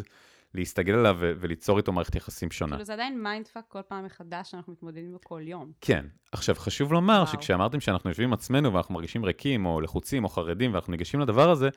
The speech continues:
Speaker 1: אז בסופו של דבר, אנחנו, הדופמין הרי, כמו שאמרנו, הוא נותן לנו גמול, אוקיי? הוא, הוא קשור למערכת הגמול שלנו ואנחנו מקבלים תחושה חיובית.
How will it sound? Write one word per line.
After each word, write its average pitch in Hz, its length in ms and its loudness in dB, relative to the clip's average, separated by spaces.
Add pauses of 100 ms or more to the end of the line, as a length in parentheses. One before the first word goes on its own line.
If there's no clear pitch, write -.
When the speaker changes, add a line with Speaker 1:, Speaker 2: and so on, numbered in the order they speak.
(640)
Speaker 1:
אז 92 260 -2
בסופו 107 540 -2
של 175 200 0
דבר, 85 400 2 (200)
אנחנו, 80 1160 -4
הדופמין 98 480 0
הרי, 98 140 2
כמו 98 160 -4
שאמרנו, 92 340 0
הוא 90 140 -6
נותן 85 200 0
לנו 107 140 4
גמול, 87 300 -2 (120)
אוקיי? 95 240 -8
הוא, 95 120 -8
הוא 82 120 -14
קשור - 200 -8
למערכת 90 180 -4
הגמול 95 180 4
שלנו 107 180 2
ואנחנו 82 180 -2
מקבלים 90 260 -6
תחושה - 240 -12
חיובית. 92 480 -2